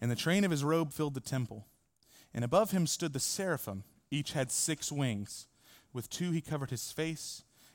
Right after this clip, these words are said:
and with two he covered his feet, and with two he flew. And he called to another, and he said, 'Holy, holy, holy is the Lord of hosts. The whole earth is filled or full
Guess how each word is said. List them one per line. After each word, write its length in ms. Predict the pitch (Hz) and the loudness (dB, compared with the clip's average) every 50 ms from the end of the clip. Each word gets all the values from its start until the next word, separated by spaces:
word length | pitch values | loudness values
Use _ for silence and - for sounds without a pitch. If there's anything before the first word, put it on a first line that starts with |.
| _ - | _ -2
and 100 | 117 113 | -2 -2
with 140 | 113 - | -2 -4
two 140 | - - 165 | -4 -2 -2
he 80 | 151 143 | -2 -2
covered 240 | - - 143 131 117 | -2 -4 -4 -2 -4
his 180 | 107 - - | -6 -6 -6
feet, 320 | - - 156 156 151 - - - _ _ _ _ _ - | -4 -2 -2 -2 -2 -4 -8 -18 _ _ _ _ _ -10
and 60 | 107 | -8
with 120 | 101 101 - | -8 -8 -6
two 140 | - 143 131 | -4 -2 -2
he 100 | 123 117 | -2 -2
flew. 300 | - - 131 123 113 101 | -4 -4 -4 -2 -2 -4
And 100 | 98 98 _ _ _ _ _ _ _ _ _ _ _ _ - - _ - | -6 -8 _ _ _ _ _ _ _ _ _ _ _ _ -20 -18 _ -6
he 80 | 104 107 | -4 0
called 240 | - 160 170 185 180 | 4 6 6 6 6
to 100 | 202 180 | 6 6
another, 260 | 170 165 160 156 156 | 6 6 6 6 6
and 100 | 147 147 | 4 4
he 60 | 139 | 4
said, 540 | 131 - - - 147 127 117 107 104 104 - - - _ _ _ _ _ _ _ _ _ _ _ _ _ _ _ _ _ | 2 2 2 4 4 4 4 2 0 -2 -6 -10 -20 _ _ _ _ _ _ _ _ _ _ _ _ _ _ _ _ _
'Holy, 580 | - - 180 202 226 214 175 139 117 104 98 92 - - - | 2 4 6 6 6 6 4 4 2 0 -2 -6 -12 -16 -6
holy, 440 | - 156 180 185 175 147 131 123 107 | 0 2 4 4 4 2 0 -2 -6
holy 520 | 101 - 156 160 156 139 123 113 107 110 - - | -4 -2 0 0 0 0 -2 -4 -8 -10 -12 -8
is 140 | - 123 117 | -8 -6 -4
the 80 | 127 120 | -2 -2
Lord 300 | 123 143 151 160 156 156 | 0 0 2 2 0 0
of 80 | 135 - | -2 -4
hosts. 600 | - 135 135 120 107 98 - - - - - - _ _ _ _ _ _ _ _ _ _ - | -4 -4 -2 -2 -4 -8 -10 -14 -14 -14 -16 -18 _ _ _ _ _ _ _ _ _ _ -12
The 80 | 69 - | -12 -6
whole 340 | - - 143 143 139 135 120 | -2 0 2 2 2 2 0
earth 320 | 110 104 101 - - - _ _ _ _ _ - | 0 -2 -4 -8 -12 -20 _ _ _ _ _ -10
is 240 | 101 101 - - - | -8 -6 -6 -6 -4
filled 380 | - 127 113 98 92 92 - - _ _ _ _ _ _ _ _ _ _ _ _ - | -2 -2 -2 -2 -4 -8 -14 -16 _ _ _ _ _ _ _ _ _ _ _ _ -10
or 140 | 107 107 104 | -8 -8 -8
full 500 | - - - - 143 110 98 95 92 | -8 -10 -6 -4 -4 -4 -4 -6 -12